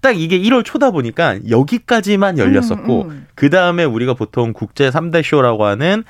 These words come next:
Speaker 1: 엠더블유씨, 그다음에 이파라고 하는 쇼는 다 온라인 혹은 취소가 되는
Speaker 2: 그랬죠.
Speaker 1: 이런 현상들이 일어났었죠.
Speaker 2: 네.
Speaker 1: 그랬는데 이제 올해는 뭐 씨이에스 이천이십일 같은 경우는 여지없이 어쩔 수 없이 온라인으로
Speaker 2: 그럼요.
Speaker 1: 되는 상황이었고요.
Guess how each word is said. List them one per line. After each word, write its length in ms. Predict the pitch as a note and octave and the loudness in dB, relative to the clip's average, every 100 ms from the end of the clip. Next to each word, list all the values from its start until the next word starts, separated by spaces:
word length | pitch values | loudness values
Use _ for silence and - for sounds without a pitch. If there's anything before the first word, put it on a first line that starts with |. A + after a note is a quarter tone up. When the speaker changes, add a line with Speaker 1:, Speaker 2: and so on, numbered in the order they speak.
| - _ | -20 _
Speaker 1:
엠더블유씨, 880 | F2 A2 C3 E3 C#3 A#2 - - B2+ | -4 -2 0 0 2 0 -2 -4 -4
그다음에 220 | C3+ A#2+ F#2 | -2 -6 -2
이파라고 680 | D3 - E3 D3 A#2+ A2 | -4 0 0 2 0 2
하는 160 | G#2 G#2 | 0 -2
쇼는 460 | - F3+ G3+ C4 - | -2 0 0 -2 -8
다 300 | - - - _ - | -6 -4 -6 _ 0
온라인 380 | C3 C3 B2+ F#2+ | 4 4 2 -2
혹은 240 | G#2 C3+ | -4 -4
취소가 400 | B2+ B3 B3 F3 | -4 -4 -2 -2
되는 260 | G#2 F2 D#2+ - | -2 -4 -6 -10
Speaker 2:
그랬죠. 280 | - F3+ E3+ | -8 -6 0
Speaker 1:
이런 280 | A#2 C3+ A2+ | 0 2 0
현상들이 600 | C3 B2+ B2 G2+ F#2 F#2+ | -2 0 -2 -2 -4 -4
일어났었죠. 760 | F2+ A#2 F2+ - F2+ D#3 B2+ E3+ | -4 -4 -4 -6 -4 0 0 -2
Speaker 2:
네. 380 | F#3 F3+ C#3+ - | -4 -6 -10 -4
Speaker 1:
그랬는데 540 | C#3+ E3 D3+ C#3+ E3 | -2 0 0 0 -4
이제 100 | D#3 | -2
올해는 640 | A2+ B2 F3+ F#3+ D#3 G#3+ | 0 2 2 2 0 -2
뭐 240 | D3 G#2 G2 | -2 -2 -4
씨이에스 640 | - E3 D3 - C#3+ C3 | -4 -2 -2 -4 -2 -2
이천이십일 680 | G2 F#2+ B2 G2+ F#2+ A2 G#2+ | -2 -4 -4 -2 -4 -2 -2
같은 240 | F#2+ - | -2 -4
경우는 320 | F#2 F#2 B2+ | -8 -6 -4
여지없이 600 | G2 A2 F3 D#3 F#2+ - | -2 -2 0 -2 -2 -4
어쩔 260 | C#3 F#2 C#3+ | -4 -2 -4
수 100 | - | -4
없이 140 | G#2+ | -6
온라인으로 580 | B2 G#2 C3 C3+ D3 D3 | -2 0 0 0 0 0
Speaker 2:
그럼요. 280 | F3+ C#3 D3 - | -4 -10 -12 -6
Speaker 1:
되는 240 | G#2 D#3 | -2 0
상황이었고요. 680 | E3 F3 F3+ B2+ - C3 | 0 0 0 -2 0 0